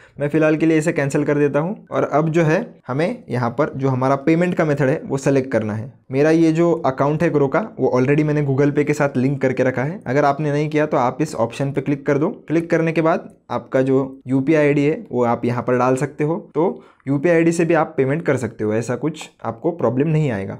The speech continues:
तो पेमेंट आईडी आपको यहाँ पर एंटर करके उसे वेरीफाई कर लेना है और उसके बाद डन, डन वाले ऑप्शन पे क्लिक करना है। डन वाले ऑप्शन पर क्लिक करने के बाद नीचे की तरफ आपको अमाउंट देखने के लिए मिल जाएगी कि कितना अमाउंट आप पे करने वाले हो इस आईपीओ में आपको इन्वेस्ट करना है। तो उसके बाद हम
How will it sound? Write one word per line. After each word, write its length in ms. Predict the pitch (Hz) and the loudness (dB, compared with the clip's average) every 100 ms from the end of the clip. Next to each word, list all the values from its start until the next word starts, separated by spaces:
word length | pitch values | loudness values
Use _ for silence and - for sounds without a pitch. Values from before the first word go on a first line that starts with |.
| - | -6
तो 60 | 143 | -6
पेमेंट 400 | 131 156 185 185 | 0 2 2 4
आईडी 220 | 165 170 | 4 4
आपको 280 | 156 143 160 | 2 2 2
यहाँ 160 | 143 131 | 2 2
पर 140 | 147 | 0
एंटर 340 | 139 139 147 | 0 -2 0
करके 280 | 151 135 147 | 0 0 2
उसे 220 | 156 135 | 0 2
वेरीफाई 400 | 127 123 131 147 | 0 2 2 0
कर 140 | 139 139 | 2 2
लेना 260 | 135 135 | 2 0
है 140 | 139 - - | -4 -6 0
और 200 | 156 269 - | 0 0 -4
उसके 240 | 131 - | -4 0
बाद 220 | 147 165 - - | 0 0 -2 -8
डन, 320 | 123 143 170 170 - | -2 0 0 -4 -4
डन 200 | 123 156 | 0 2
वाले 180 | 139 135 | 2 2
ऑप्शन 300 | 110 - 127 | 2 -2 -4
पे 100 | 202 | 0
क्लिक 240 | 190 - | -2 -2
करना 220 | 107 104 | -4 -4
है। 160 | 104 127 - 127 | -8 -12 -14 -2
डन 180 | 151 196 | 0 2
वाले 180 | 196 | 4
ऑप्शन 280 | 196 185 190 | 2 2 0
पर 120 | 190 | 0
क्लिक 240 | 185 180 170 | 0 -2 0
करने 200 | 170 170 | 0 0
के 80 | 170 | 2
बाद 220 | 165 156 | 0 0
नीचे 320 | 139 139 160 | 0 0 0
की 60 | 160 | 2
तरफ 220 | 151 170 - | 0 0 0
आपको 280 | 127 - 147 | -2 0 0
अमाउंट 360 | 131 143 156 | 2 2 4
देखने 280 | 151 147 151 | 2 2 2
के 80 | 156 | 2
लिए 100 | 151 | 2
मिल 160 | 147 139 | 2 2
जाएगी 280 | 143 143 190 | 2 2 0
कि 100 | 208 | -2
कितना 340 | - - 165 | -4 -4 -2
अमाउंट 400 | 123 135 143 185 - | 0 2 0 0 0
आप 240 | 120 147 - | -2 -2 0
पे 120 | 143 | 2
करने 260 | 143 147 143 | 2 0 2
वाले 200 | 135 131 | 2 2
हो 180 | 175 - | 0 -4
इस 140 | - | -2
आईपीओ 340 | 110 120 123 131 | -2 -2 0 -2
में 120 | 135 | 0
आपको 300 | 139 117 170 | -2 -2 -2
इन्वेस्ट 300 | 131 120 120 | 0 -2 -4
करना 240 | 110 107 | -6 -4
है। 120 | 104 101 | -6 -6
तो 240 | 110 - _ - - - | -10 -12 _ -20 -18 -12
उसके 240 | 143 180 | -4 0
बाद 240 | 160 165 | 2 2
हम 240 | 160 185 | 2 0